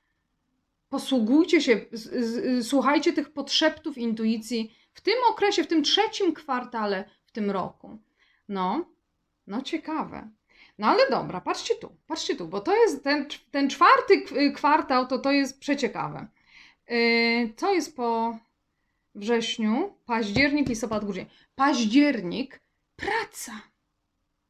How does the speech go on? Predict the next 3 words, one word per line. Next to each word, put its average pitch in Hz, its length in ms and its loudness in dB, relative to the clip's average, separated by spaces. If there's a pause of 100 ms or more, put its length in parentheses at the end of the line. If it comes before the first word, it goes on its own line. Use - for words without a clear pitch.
(1200)
Praca, 349 460 2
skupienie, 320 760 2
tworzenie 240 880 -2